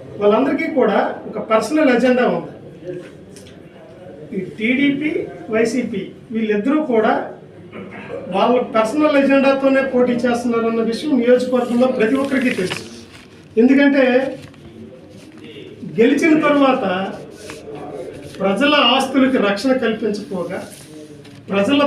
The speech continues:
తాలూకా యోగక్షేమాలను చూడకపోగా వీళ్ళ సామ్రాజ్యాలను విస్తృతంగా విస్త-, విస్తరించుకున్నారు వాళ్ళు. So అది ప్రజలందరికీ తెలుసు. మా ఏరియా భూములన్నీ వీళ్ళు అల్లు మామూలువే,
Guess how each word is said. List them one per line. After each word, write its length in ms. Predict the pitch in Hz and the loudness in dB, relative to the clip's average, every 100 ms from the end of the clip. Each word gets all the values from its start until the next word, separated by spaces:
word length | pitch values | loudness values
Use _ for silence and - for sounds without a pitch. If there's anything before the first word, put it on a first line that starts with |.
| - | 4
తాలూకా 380 | 262 262 254 214 - - - - - 180 | 4 4 4 2 0 -6 -14 -18 -12 0
యోగక్షేమాలను 720 | 208 254 285 - 262 262 262 226 214 | 2 4 0 2 4 6 4 2 2
చూడకపోగా 640 | 247 269 208 208 170 180 139 - - - - - 156 | 2 2 0 0 0 -2 -4 -10 -18 -18 -18 -12 2
వీళ్ళ 220 | 233 285 269 | 4 4 2
సామ్రాజ్యాలను 680 | 247 277 285 294 285 262 262 | 4 4 4 4 2 2 2
విస్తృతంగా 640 | 226 - - 277 285 285 285 240 | 0 -4 -2 -2 2 4 4 2
విస్త-, 280 | 220 - - 220 | 0 -4 -6 -4
విస్తరించుకున్నారు 680 | 220 254 240 - 202 175 - | 0 2 2 0 0 -2 -4
వాళ్ళు. 160 | - - - - - - | -12 -16 -20 -20 -18 -2
So 60 | 262 | 2
అది 120 | 247 233 - | 4 2 2
ప్రజలందరికీ 520 | 208 254 262 277 277 - | 2 4 4 4 4 2
తెలుసు. 200 | 196 - - - - - - - | 0 -4 -12 -12 -14 -14 -14 0
మా 80 | 208 208 | 4 6
ఏరియా 200 | 254 277 277 | 6 4 4
భూములన్నీ 440 | 226 262 277 277 269 | 4 6 6 4 4
వీళ్ళు 240 | 240 240 220 214 - - | 4 6 4 2 -6 -2
అల్లు 160 | 214 254 | 2 4
మామూలువే, 380 | 247 240 233 185 | 4 4 4 2